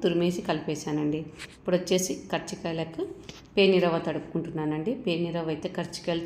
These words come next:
చాలా బాగా వస్తాయండి. ఫస్ట్ అయితే పేని రవ్వ వేసాను. వేసిన తర్వాత కొద్దిగా సాల్ట్ అండి. మనం సాల్ట్ కంపల్సరీ కదా, ఏ స్వీట్నెస్ చేసినా కూడా సాల్ట్ అయితే వేసానండి. సాల్ట్, మనము సాల్ట్ వేయడం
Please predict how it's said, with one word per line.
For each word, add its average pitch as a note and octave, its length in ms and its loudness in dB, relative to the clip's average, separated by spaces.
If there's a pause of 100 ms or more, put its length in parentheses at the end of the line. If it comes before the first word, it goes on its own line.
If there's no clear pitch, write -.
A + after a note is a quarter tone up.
చాలా D#3 360 -2
బాగా D#3+ 220 2
వస్తాయండి. D3+ 440 0 (120)
ఫస్ట్ - 320 -4
అయితే F3 180 0 (160)
పేని D#3 280 0
రవ్వ D3+ 260 -4
వేసాను. D#3+ 360 0 (540)
వేసిన F3+ 340 2
తర్వాత E3 240 -2 (120)
కొద్దిగా - 460 2
సాల్ట్ E3 340 0
అండి. D#3+ 180 -2 (200)
మనం F3 160 2 (120)
సాల్ట్ E3+ 300 2 (100)
కంపల్సరీ E3+ 540 -2
కదా, D#3 100 -2 (120)
ఏ - 100 -2
స్వీట్నెస్ D#3+ 440 -6 (220)
చేసినా D#3+ 360 -4
కూడా G#3+ 140 -2 (560)
సాల్ట్ F#3 280 4
అయితే F#3 240 2
వేసానండి. E3+ 460 -2 (100)
సాల్ట్, F#3 320 2 (300)
మనము F#3+ 220 4 (160)
సాల్ట్ F3+ 320 0
వేయడం F3+ 240 4